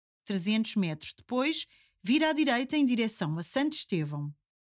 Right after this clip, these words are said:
Observe os campos de amendoeiras e alfarrobeiras. A cerca de quatro quilómetros depois, do lado esquerdo, encontrará o Poço de Sinagoga.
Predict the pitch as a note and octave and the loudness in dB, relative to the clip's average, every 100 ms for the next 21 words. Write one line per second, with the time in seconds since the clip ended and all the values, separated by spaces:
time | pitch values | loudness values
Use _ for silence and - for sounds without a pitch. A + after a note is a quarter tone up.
0 | _ _ _ _ _ - A#3 - C#4+ C#4+ | _ _ _ _ _ -6 -4 -2 0 0
1 | C#4+ C4+ - D4 D#4+ - A#3 A#3 A#3+ G3+ | -2 -6 -2 0 0 -2 2 4 4 4
2 | G#3 A#3 B3+ A3 G#3+ A3 - C4 A3 D#3+ | 0 0 -2 0 0 0 -4 -4 -2 0
3 | D3+ D3+ D3+ - - _ _ _ _ _ | -2 -4 -6 -8 -14 _ _ _ _ _
4 | _ _ _ _ _ - C#3+ A#3+ G#3+ G3 | _ _ _ _ _ -8 -2 0 0 0
5 | D#3+ - G#3 A3+ B3 - C#4+ G#3+ F3 D#3 | -4 -2 0 0 -2 -2 2 2 2 -2
6 | - - - G3+ C4 C#4 F3+ D#3+ D#3 D3+ | -8 -10 -4 -2 -2 -4 -4 -2 -2 -4
7 | - A#3 A#3 C4 - - - - A3+ A3 | -4 0 -2 -2 -14 -20 -20 2 4 6
8 | B3 A#3+ A3 G#3+ A#3+ A#3+ - A3+ A#3+ - | 4 4 2 2 2 0 -2 -4 -4 -4
9 | F3+ D3+ - D4 G#3+ E3 D3+ D3 C#3+ | -6 -4 0 2 4 2 0 0 -4